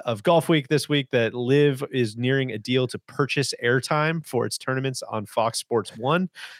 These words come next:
uh, which would require Liv to not only pay for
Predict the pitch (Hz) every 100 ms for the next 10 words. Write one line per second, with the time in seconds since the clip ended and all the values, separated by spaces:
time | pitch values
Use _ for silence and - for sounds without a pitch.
0 | _ - 120 117 113 - 120 - 123 110
1 | 107 123 120 117 110 113 113 - - 113
2 | 107 104 104 - _ 131 147 147 120 -
3 | 127 131 - 120 117 120 113